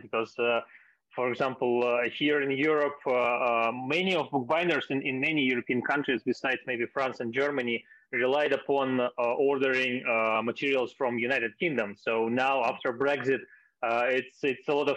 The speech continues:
trouble, uh, for them to get the materials, because, uh, now it, it takes longer. You have to pay more, uh, uh, custom, uh,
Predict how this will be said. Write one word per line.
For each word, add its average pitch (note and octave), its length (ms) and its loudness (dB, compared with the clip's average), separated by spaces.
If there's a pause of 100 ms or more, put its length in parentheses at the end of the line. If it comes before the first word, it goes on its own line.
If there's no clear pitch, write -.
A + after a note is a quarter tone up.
trouble, B2+ 560 2
uh, A2+ 260 2
for B2 140 0
them B2 200 0
to B2 80 0
get B2 220 0
the A#2 80 0
materials, A#2 580 0
because, A2+ 440 -2
uh, A2+ 220 0
now A2+ 360 0 (420)
it, A2+ 100 -4 (120)
it - 100 -20
takes B2 300 -4
longer. F#3+ 420 2
You D3 140 2
have C#3+ 220 0
to D3 80 0
pay C3+ 260 0
more, C3 400 2
uh, A#2 640 2
uh, A2+ 320 0
custom, E3 520 0
uh, C#3+ 140 2